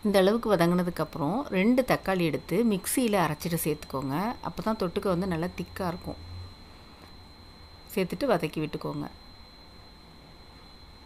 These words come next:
தக்காளியும் எண்ணெயிலேயே ஒரு, ஒரு நிமிஷம் வதங்கட்டும். நல்லா வதங்கிடுச்சு பாருங்க. இப்போ இதுல ஒரு ரெண்டு டீஸ்பூன் அளவுக்கு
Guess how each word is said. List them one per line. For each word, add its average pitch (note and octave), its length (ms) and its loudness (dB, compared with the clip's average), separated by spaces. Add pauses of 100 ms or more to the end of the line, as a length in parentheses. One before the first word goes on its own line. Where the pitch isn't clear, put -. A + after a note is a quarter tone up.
(2500)
தக்காளியும் G3+ 540 2
எண்ணெயிலேயே F3+ 420 6
ஒரு, G#3+ 160 6
ஒரு D3+ 80 0 (100)
நிமிஷம் D#3+ 340 0
வதங்கட்டும். C#3+ 600 -2 (2000)
நல்லா F#3 320 4
வதங்கிடுச்சு D#3+ 600 0
பாருங்க. B2 260 -6 (720)
இப்போ F#3+ 140 0 (100)
இதுல C#3+ 200 0 (680)
ஒரு G3 120 2 (100)
ரெண்டு C#4 340 6
டீஸ்பூன் G3+ 440 2
அளவுக்கு C#3+ 380 0